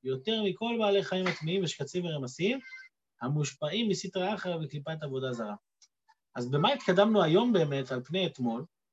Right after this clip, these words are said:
אתמול דיברנו בעיקר על הריחוק של האדם שנעש-, שהוא, שנעשה על ידי, על ידי שהוא עובר עבירה. היום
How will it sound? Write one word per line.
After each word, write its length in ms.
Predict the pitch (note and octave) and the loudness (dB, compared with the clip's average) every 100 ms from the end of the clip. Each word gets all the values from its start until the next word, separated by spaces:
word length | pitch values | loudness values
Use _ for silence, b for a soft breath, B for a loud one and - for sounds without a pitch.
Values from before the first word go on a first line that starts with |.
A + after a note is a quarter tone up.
| _ _ _ _ _ _ _ C3+ | _ _ _ _ _ _ _ -10
אתמול 360 | - G3+ C#4+ C4+ | -2 6 8 8
דיברנו 380 | A#3+ A#3+ A#3+ A3+ | 4 4 4 4
בעיקר 380 | G#3+ - A3 G#3+ | 2 2 2 4
על 80 | G#3 | 6
הריחוק 680 | F#3 D#3 - G#3+ A3 - D3+ | 4 0 4 4 4 -4 -12
של 180 | D#3+ D3+ | -4 0
האדם 560 | C#3 C3+ D3+ F#3 A#3+ G#3+ - _ _ _ _ _ _ _ _ _ _ _ _ _ _ _ | 0 4 4 4 2 -4 -12 _ _ _ _ _ _ _ _ _ _ _ _ _ _ _
שנעש-, 600 | - D3+ D3 C#3 - - | -2 0 2 2 -2 -8
שהוא, 440 | B2+ - D3+ D3+ - | -8 -2 -2 -2 -4
שנעשה 460 | D#3 C#3+ C3 G3 | -2 -2 2 6
על 100 | G3 | 6
ידי, 360 | C#3+ C#3 E3+ F3 - - _ _ _ - - | 4 2 2 0 -6 -20 _ _ _ -20 -12
על 100 | A#2 | -4
ידי 200 | A#2+ D3+ | 0 0
שהוא 240 | D3 C#3 C3 | 0 2 2
עובר 200 | C3+ A#2+ | 4 0
עבירה. 280 | G#2 F#2 - _ _ _ _ | -2 -8 -14 _ _ _ _
היום 540 | B2 F3 D4+ B3 A3 | 2 4 6 4 0